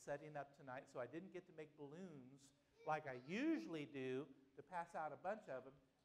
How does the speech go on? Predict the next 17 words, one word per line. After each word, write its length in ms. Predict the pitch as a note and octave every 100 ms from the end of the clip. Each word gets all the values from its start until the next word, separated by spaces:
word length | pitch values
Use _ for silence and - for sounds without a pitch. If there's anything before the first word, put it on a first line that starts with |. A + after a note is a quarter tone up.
| -
just 240 | E3+ -
those 240 | D#3+ E3 -
two 180 | F#3+ E3+
up 140 | E3+ -
there. 160 | C3+ A2+ -
So 80 | D3
I'm 80 |
gonna 240 | F3+ F3+ E3
make 160 | D#3
a 80 | D3+
special 400 | - E3 E3 G#3+
balloon 400 | G3 G#3 D#3+ E3
for 60 | -
you 240 | C#3+ D#3
boys 320 | D#3 C3+ D3 F3+
and 160 | G#3+
girls. 560 | F3 B2 A2+ D#3+ -